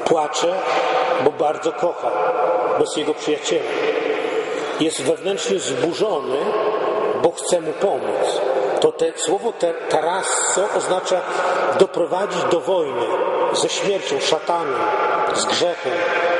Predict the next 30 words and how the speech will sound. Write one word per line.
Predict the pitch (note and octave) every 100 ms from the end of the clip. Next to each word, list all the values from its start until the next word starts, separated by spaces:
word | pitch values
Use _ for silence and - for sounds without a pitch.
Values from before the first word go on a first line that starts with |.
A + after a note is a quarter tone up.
| - C3+
Jezus | F3+ F#3 -
chce | - G3+
walczyć, | F#3+ F#3 D3+ - - - - - - -
chce | -
podjąć | F3 G3+ F#3 F3
walkę | C#3 F3+ D#3+ - C#3+ - F3 F3
z | -
twoim | - G#3 G#3+ G#3+
grzechem, | G#3 G#3 D#3+ G#3 G#3
z | -
twoją | G#3+ G3+ F#3+
śmiercią, | F#3+ G3 D#3 C#3 - G3 G3+ -
z | -
twoją | G3 G3 F#3
słabością, | - F#3 D#3 C3+ - - - - - -
z |
twoją | - - F#3+ F3+
wadą, | E3 D3 C3 - C3 - - B2+ - - - - - - F#3+ -
z |
twoim | - F3 E3+ E3+
uśpieniem. | - D#3+ C#3 A2 - - B2 G#2+ - - - - - - - - -
I | -
to |
jest | D#3+ -
bardzo | F3 F3
ważne. | E3 D3+ - C3+
Teraz | D#3 D#3+ - - -
widzimy, | - G3 F#3+
że | D3 D3+
Jezus | F3 F3+ - D3